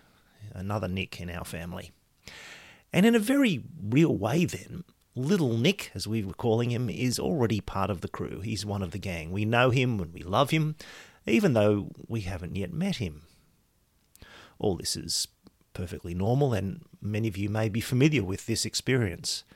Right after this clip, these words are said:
But it's also slightly strange when you think about it as well, because little Nick has none of the normal faculties or properties of a human being that we normally would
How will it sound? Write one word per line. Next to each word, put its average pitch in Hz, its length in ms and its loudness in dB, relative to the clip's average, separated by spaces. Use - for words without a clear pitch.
But 208 140 0
it's 226 160 2
also 139 480 6
slightly 240 320 4
strange 233 420 0
when 98 100 -2
you 101 80 -2
think 95 200 -8
about 82 200 -4
it 78 80 -8
as 117 160 -6
well, 139 380 0
because - 720 -4
little 202 400 -2
Nick 160 200 2
has 131 300 0
none 156 380 2
of 107 200 -2
the 113 60 0
normal 107 640 0
faculties 107 680 -4
or 90 140 -2
properties 110 920 -6
of 101 180 -2
a 123 60 -2
human 104 400 -2
being 110 480 -2
that 95 180 -8
we 101 340 -2
normally 98 440 0
would 90 300 -6